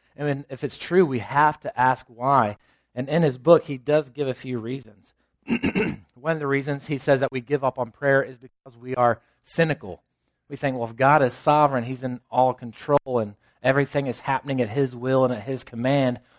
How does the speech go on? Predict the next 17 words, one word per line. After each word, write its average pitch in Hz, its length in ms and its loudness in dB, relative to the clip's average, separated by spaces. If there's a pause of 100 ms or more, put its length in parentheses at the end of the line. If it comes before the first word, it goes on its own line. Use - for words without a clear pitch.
(140)
what's 135 260 2
the 147 80 -2
point 127 320 -2
of 110 100 -10
praying? 110 440 -4 (840)
Do 127 80 -10
my 127 200 2
prayers 131 480 0
have 123 160 -2
an 123 180 -8
impact?" 123 640 -10 (880)
Sometimes 143 600 2
we 139 220 -2 (220)
give 143 200 4
up 139 260 2
on 123 180 0
praying, 143 520 -6